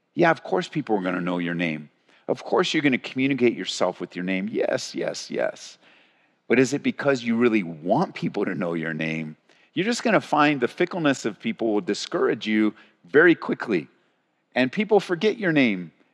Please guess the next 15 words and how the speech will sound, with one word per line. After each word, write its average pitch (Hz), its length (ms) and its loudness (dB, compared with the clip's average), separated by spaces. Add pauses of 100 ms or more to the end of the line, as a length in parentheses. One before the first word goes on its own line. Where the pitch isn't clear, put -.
(120)
and 127 100 -2
people 196 300 0
come 202 240 -2
and 208 140 0
go, 196 500 2 (580)
but 98 140 -6
the 107 100 -2
name 123 220 4
of 113 80 0
the 104 80 2
Lord 92 300 -2
stands. - 880 -10 (640)
And 110 140 0
here, 160 360 6
Philip, 147 540 4